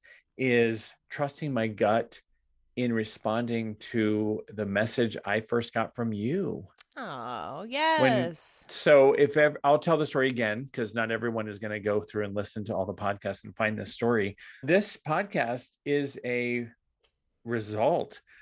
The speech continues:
Speaker 1: of me getting a random direct message from someone that I had never met. Those direct messages that end up in your Instagram requ-, message requests.
Speaker 2: Ah, ooh, ooh, the no man's
Speaker 1: <laughs>
Speaker 2: folder. <laughs> Yeah.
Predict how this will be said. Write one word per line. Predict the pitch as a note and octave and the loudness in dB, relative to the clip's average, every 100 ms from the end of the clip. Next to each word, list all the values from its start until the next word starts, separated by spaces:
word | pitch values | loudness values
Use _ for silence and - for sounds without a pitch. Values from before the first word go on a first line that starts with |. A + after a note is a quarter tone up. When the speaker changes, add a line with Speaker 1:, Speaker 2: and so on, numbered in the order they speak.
| _ | _
Speaker 1:
of | A#2+ A2+ | -6 0
me | E3 A3+ B3 | 6 6 6
getting | E3+ F3+ F3 C3 C3 - | 6 6 6 2 -2 0
a | B2+ B2 | 2 2
random | A2+ A2+ B2+ D#3 E3+ F3+ F#3 | -2 -2 0 0 0 -2 -2
direct | D3+ B2+ C3 D3 | -4 -2 -2 -2
message | C3+ A#2 - A#2 | -4 -4 -4 -8
from | - A#2 | -6 -8
someone | A2 C3 B2+ C3 C3+ B2 | -2 0 2 2 2 4
that | A#2 | 6
I | A#2+ | 6
had | A#2 G2+ | 4 -2
never | A2 A2 D3 | -4 -2 -2
met. | D#3+ C3 B2+ - _ _ _ | -2 -2 -4 -8 _ _ _
Those | C3+ B2+ G#2+ - A2+ _ | -4 -4 -4 -18 -20 _
direct | C#3+ C#3+ - | 0 0 0
messages | C3 - B2+ B2+ | -4 -4 -10 -6
that | A#2+ - | -6 -2
end | B2 B2 | -2 2
up | B2 A#2 - _ - _ _ - | 4 2 -2 _ -20 _ _ -6
in | A#2+ A#2+ | -4 -2
your | A#2+ | -4
Instagram | A#2 A#2 - A2+ A2+ G#2+ G#2 G#2+ G#2 - _ _ | -6 -6 -6 -4 0 0 0 -4 -8 -14 _ _
requ-, | A2+ A2+ - - | -6 -6 -8 -4
message | B2 B2 - G#2+ | 2 2 2 -2
requests. | G#2+ - G#2+ E2+ - - - - _ _ _ - - | -4 0 0 0 -4 -12 -14 -18 _ _ _ -20 -14
Speaker 2:
Ah, | D#3+ F#3+ F3+ | -6 -4 0
ooh, | G#3+ A#3+ F#3+ E3 E3 - F3+ | 4 4 4 0 -6 -8 -2
ooh, | B3 | 2
the | - A#3+ F#3 | 4 6 8
no | |
man's | F3+ F3+ - | 8 6 2
Speaker 1:
<laughs> | - | 4
Speaker 2:
folder. | F3 F3 F#3 G3 | 4 6 6 8
<laughs> | |
Yeah. | A3+ A3+ | 8 6